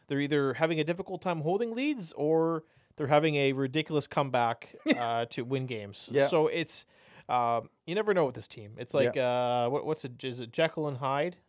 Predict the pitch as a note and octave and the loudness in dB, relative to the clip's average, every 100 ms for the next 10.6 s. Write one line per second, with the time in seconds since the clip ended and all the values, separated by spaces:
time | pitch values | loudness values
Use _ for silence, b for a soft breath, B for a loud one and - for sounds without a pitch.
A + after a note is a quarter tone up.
0 | - - B2 C#3 C#3+ C#3 C3+ - B2+ - | -20 -8 0 2 2 0 -4 -4 -10 -10
1 | - C#3 - B2+ C3+ C#4 b b b b | -4 -4 -2 0 2 0 b b b b
2 | b - A2 A2 A2+ A2 G2 - B2+ C3 | b -4 -2 -2 -4 -8 -14 -14 -8 -6
3 | D#3 C#3 C3 - A#2+ A#2+ C3 B2+ - A2+ | -6 -2 -4 -2 -2 -2 -4 -8 -6 -4
4 | A#2+ - B2 - _ - A2+ A2 A2 B2 | -4 -4 -6 -6 _ -6 -4 -4 -4 -4
5 | A#2 - A2 A2 A#2 A2+ G#2+ - - - | -6 -4 -2 0 0 -4 -10 -12 -12 -12
6 | - A2+ G#2 G#2 G#2 G#2 G2 E2 _ _ | -16 -12 -10 -8 -10 -12 -14 -20 _ _
7 | A#2 A2+ G#2 b b b b b b - | -14 -14 -14 b b b b b b -16
8 | F#2 F2+ E2 C#2+ - - - D#3+ C#3 F3 | -14 -16 -18 -20 -20 -20 -16 -14 -12 -12
9 | D3 D3+ - C3 C3 C3 B2 A#2+ A2+ G#2+ | -10 -10 -10 -6 -4 -4 -4 -6 -6 -8
10 | A#2 A#2 A2+ G#2+ - - | -8 -8 -8 -10 -12 -18